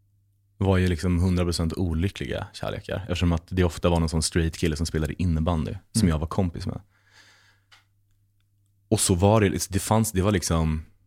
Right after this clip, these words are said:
Speaker 1: det var typ vad kärlek var för mig. Och jag tänkte att så skulle det alltid vara. Men sen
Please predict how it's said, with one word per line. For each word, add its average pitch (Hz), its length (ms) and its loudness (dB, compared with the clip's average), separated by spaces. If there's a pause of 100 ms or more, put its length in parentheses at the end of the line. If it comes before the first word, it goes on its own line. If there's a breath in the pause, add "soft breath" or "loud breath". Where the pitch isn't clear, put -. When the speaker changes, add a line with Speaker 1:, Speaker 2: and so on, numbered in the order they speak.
(1200)
Speaker 1:
det 98 200 4
var 82 240 2
typ 69 260 -8
vad 78 100 -2
kärlek 73 340 0
var 95 260 0
för - 160 -8
mig. - 140 -8 (1200)
Och 95 140 0
jag 82 80 -2
tänkte 85 200 2
att 82 60 -8
så 85 100 -2
skulle 80 200 -2
det 82 80 2
alltid 87 300 -2
vara. 76 100 0
Men 95 140 2
sen 98 300 2